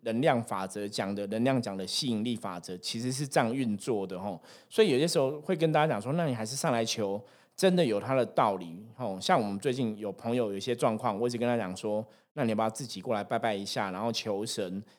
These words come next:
可以怎么去改变？因为很多时候大家都会想说，我们来求神拜佛，我们希望得到一个事情的指引之外，我们想要当下立刻赶快改变我们的状况。那你没有行动，坦白讲，状况又怎么可能会改变呢？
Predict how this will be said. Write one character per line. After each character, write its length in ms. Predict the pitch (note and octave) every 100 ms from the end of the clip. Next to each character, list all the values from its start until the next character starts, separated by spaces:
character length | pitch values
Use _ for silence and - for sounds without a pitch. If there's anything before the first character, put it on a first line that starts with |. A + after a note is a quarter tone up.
| _
可 100 | -
以 60 | A#2+
怎 100 | A#2+
么 80 | G2+
去 160 | -
改 280 | B2 G#2 E2+
变？ 260 | E2 A#2+ G2+
因 60 |
为 160 | F#3 D3 - -
很 180 | - A#2+
多 140 | D#3+ G3+
时 100 | F3
候 80 |
大 100 | D#3
家 80 | D#3
都 120 | C#3+
会 80 | C3+
想 180 | D3 G#2
说， 340 | G#2 A#2+ A#2+ C3+ -
我 80 | -
们 160 | A2+ A2
来 180 | G#2+ A2
求 160 | B2+
神 180 | A#2+ A#2+
拜 120 | D3
佛， 80 | A#2
我 40 |
们 80 | G#2
希 120 | G#2+
望 120 | D3 A#2
得 120 | A2+
到 140 | B2+
一 20 | A#2+
个 100 | A2+
事 240 | - C#3
情 160 | A2 G#2+
的 120 | A2
指 260 | - G#2+
引 320 | A2+ B2 F#2+ F2+ _ _
之 300 | - C3 B2+
外， 140 | C3+ B2
我 40 |
们 120 | G2
想 120 | G#2
要 160 | G#2 A#2+ A#2+
当 200 | D3 C3+
下 220 | C#3+ C#3+
立 220 | A#2 B2+ A2+
刻 180 | B2 A#2+
赶 200 | A2 G#2
快 160 | C3
改 180 | A#2+ G2
变 140 | G2 A#2
我 60 |
们 40 | G2+
的 80 |
状 280 | G2 B2 G#2+
况。 280 | F#2+ A#2 F2 - _ _ _
那 200 | - D#3 - -
你 120 | A2+
没 120 | A#2
有 120 | C#3+
行 300 | G#2 - G#2
动， 260 | A#2+ A2 G2+
坦 140 | - G2+
白 120 | G2
讲， 240 | G#2+ F#2+ F2 - - _ -
状 160 | C3
况 180 | A2 A2
又 100 | A2+
怎 120 | A2+
么 60 | F#2+
可 100 | F#2
能 80 | F2+
会 100 | A2
改 180 | G2+ F2
变 240 | A2+ G#2
呢？ 160 | F2 E2+